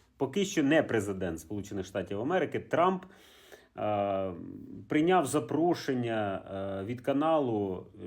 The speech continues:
е, щодо, е, дебатів двадцять сьомого червня з Джо Байденом. Правда, е, в специфічній манері. Сказав, що «я готовий»,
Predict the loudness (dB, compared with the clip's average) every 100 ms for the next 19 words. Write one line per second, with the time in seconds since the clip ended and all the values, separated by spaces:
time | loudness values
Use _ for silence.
0 | -12 -6 -4 -2 0 2 0 -2 -10 _
1 | _ _ _ -10 -6 -4 -4 -4 -4 4
2 | 4 4 -2 -8 -4 -4 -2 -2 2 0
3 | -2 -2 -2 0 -2 -2 -4 -6 -6 -2
4 | -2 -2 -2 -2 0 2 0 -2 -10 -12
5 | -14 -18 -20 -20 -20 -20 _ -2 -2 2
6 | 4 4 4 2 -4 -6 -2 0 0 -2
7 | -4 -8 -14 -18 -16 -12 -12 -10 -8 -6
8 | -2 -2 0 0 0 -2 -8 -14 _ _
9 | _ _ -20 -20 -20 -20 -20 -8 -2 0
10 | 0 -4 -10 -8 -8 -10 -12 -16 -16 -2
11 | 0 0 0 0 0 0 -4